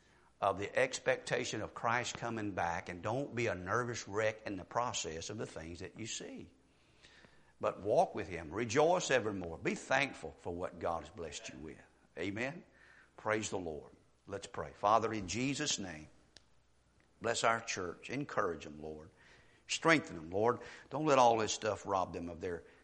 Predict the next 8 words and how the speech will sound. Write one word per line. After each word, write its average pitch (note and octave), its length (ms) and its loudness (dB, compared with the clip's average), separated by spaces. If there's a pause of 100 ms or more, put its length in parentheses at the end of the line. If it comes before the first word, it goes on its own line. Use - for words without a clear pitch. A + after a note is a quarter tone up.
(120)
peace A#2 360 -2
at E2 80 -4
home, E2 440 -6 (300)
peace A#2 260 -4
at - 140 -6
the E2+ 80 -12
heart. - 540 -2 (580)
Lord, A#2+ 260 6